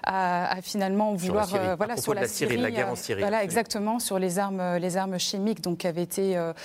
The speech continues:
Speaker 1: déployées par le régime Bachar al-Assad. Donc là aussi, euh, une volte-face américaine de dernière minute où on s'est dit, mais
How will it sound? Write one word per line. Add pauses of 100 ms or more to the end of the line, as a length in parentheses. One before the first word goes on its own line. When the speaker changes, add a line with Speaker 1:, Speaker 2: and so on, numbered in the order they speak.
(200)
Speaker 1:
déployées
par
le
régime
Bachar
al-Assad.
Donc
là
aussi,
euh,
une
volte-face
américaine
de
dernière
minute
où
on
s'est
dit,
mais